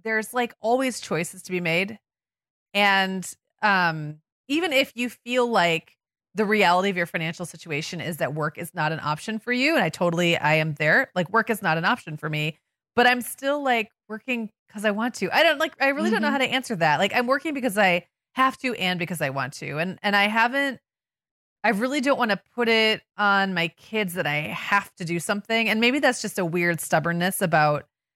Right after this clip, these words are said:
Speaker 1: having options. I know that could be, like, a personality thing for me for
Speaker 2: Mm-hmm.
Speaker 1: sure. But, um,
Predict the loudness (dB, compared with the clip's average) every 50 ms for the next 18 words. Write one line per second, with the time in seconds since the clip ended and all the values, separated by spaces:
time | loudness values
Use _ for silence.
0 | _ _ _ _ -2 0 0 0 0 0 0 0 0 -4 -4 -4 -2 0 0 2
1 | 2 0 -2 -4 -4 -4 -4 0 -2 0 -2 -2 -4 -4 -6 -6 -4 -2 0 0
2 | 0 0 0 0 0 -2 0 -2 -4 -8 _ -6 -4 -4 -2 -2 -2 -4 -4 -2
3 | 0 2 2 4 4 4 4 2 -2 -6 _ _ _ _ _ _ _ _ _ 0
4 | 2 4 4 4 2 0 2 2 2 2 0 -2 -6 -6 -8 -10 -12